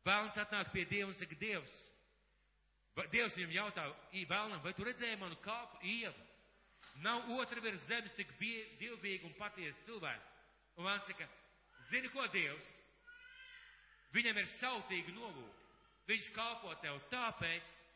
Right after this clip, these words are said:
ka tu esi viņu svētījis. Viņš kalpo tev tā, viņš mīl tevi, Dievs, tāpēc, ka tu esi viņu apsargājis, tu esi bagātīgi viņam visu kaut ko devis, paņem to visu projām, un tu redzēsi, viņš no tevis atteiksies. Un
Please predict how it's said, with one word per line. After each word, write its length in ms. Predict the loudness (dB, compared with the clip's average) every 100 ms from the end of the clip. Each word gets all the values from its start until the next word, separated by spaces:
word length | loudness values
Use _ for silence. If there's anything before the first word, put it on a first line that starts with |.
| -14
ka 80 | -8
tu 120 | -4
esi 180 | -4 -4
viņu 160 | -8
svētījis. 680 | -8 -4 -2 -2 -4 -12 -14 -20 -20 _ _ _ _ _ -20 -4
Viņš 260 | 0 0 -2
kalpo 360 | 0 0 2 2
tev 160 | 2 2
tā, 140 | 4 2 2
viņš 180 | -4 -2
mīl 220 | -2 -2 0
tevi, 200 | 0 2
Dievs, 240 | 2 0 -2
tāpēc, 540 | 2 2 4 2 0 -4 -16 -14 0
ka 140 | 0 0 -4
tu 120 | 2 2
esi 180 | 2
viņu 200 | -2 -4 0
apsargājis, 720 | -2 2 0 2 0 0 -2 -6 -18 -20 0
tu 100 | 2
esi 200 | 2 2
bagātīgi 540 | 2 6 6 6 0 0
viņam 200 | -2 -2
visu 120 | 0
kaut 160 | -2 0
ko 120 | 0
devis, 300 | 2 2 0 -12 -18 -4
paņem 360 | 4 4 4 2 0
to 120 | -2
visu 180 | -4 -4
projām, 400 | 0 2 4 2 0
un 100 | -6 -4
tu 120 | 2
redzēsi, 560 | 2 4 4 4 0 -12 -14 -2
viņš 200 | 2 4 2
no 80 | 0
tevis 220 | 0 2
atteiksies. 540 | -2 0 -4 -4 -16 -18 -20 _ _ _ _ -20 _ 0
Un 260 | 4 4 2